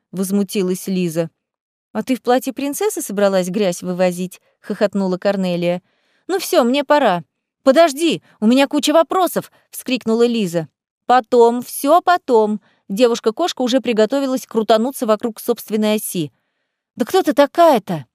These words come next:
крикнула Лиза, когда в комнате снова затрещало и задымилось.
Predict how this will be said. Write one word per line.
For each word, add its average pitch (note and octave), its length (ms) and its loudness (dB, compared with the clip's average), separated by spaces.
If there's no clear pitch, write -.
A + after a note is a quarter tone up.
крикнула A3+ 440 0
Лиза, B3 320 0
когда A#3 240 2
в - 80 -12
комнате C#4+ 400 -2
снова D4+ 320 0
затрещало C4+ 600 -2
и B3+ 100 -2
задымилось. A3 720 -2